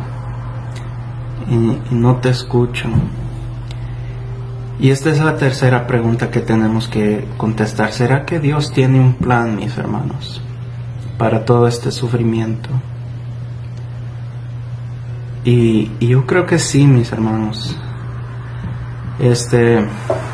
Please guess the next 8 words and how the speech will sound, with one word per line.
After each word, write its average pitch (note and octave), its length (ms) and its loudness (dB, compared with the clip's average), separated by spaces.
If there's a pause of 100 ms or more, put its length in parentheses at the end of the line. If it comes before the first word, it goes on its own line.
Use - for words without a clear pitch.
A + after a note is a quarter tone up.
(240)
cuando B2 320 4
Habacuc B2+ 460 2 (1400)
habla A#2+ 360 4
acerca A2 480 0
de G#2+ 140 2
esto, G#2+ 240 -4
mis G#2+ 260 0
hermanos, A2+ 580 0